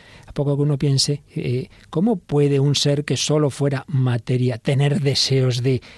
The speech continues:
eh, de infinito, de espíritu, de eternidad, de, de inmortalidad? Pues hombre, piense usted un poquito que si tiene esos deseos es porque en el hombre hay algo que es más que la materia. Hay un reflejo de Dios,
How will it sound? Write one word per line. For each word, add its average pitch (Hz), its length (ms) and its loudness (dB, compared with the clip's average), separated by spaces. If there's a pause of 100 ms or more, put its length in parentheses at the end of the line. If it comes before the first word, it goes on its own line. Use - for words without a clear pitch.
(140)
eh, 135 220 0
de 127 140 0
infinito, 127 680 0
de 127 120 0
espíritu, 131 800 0
de 127 260 0
eternidad, 127 800 0 (340)
de, 135 300 -2
de 127 100 -4
inmortalidad? 113 640 -2
Pues 101 100 -6
hombre, 107 220 -2
piense 120 280 -2
usted 120 200 -4
un 117 40 -2
poquito 113 440 -6 (240)
que 139 100 -4
si 123 120 -2
tiene 131 200 0
esos 127 260 0
deseos 127 340 -2
es 131 120 -2
porque 131 300 -4
en 139 80 0
el 147 100 2
hombre 131 220 2
hay 127 100 0
algo 110 220 -2
que 110 80 -6
es 95 80 -6
más 90 160 -4
que - 80 -8
la 80 100 -4
materia. 85 400 -6 (320)
Hay 120 220 -2
un 117 100 -2
reflejo 113 420 -2
de 123 120 0
Dios, 123 260 0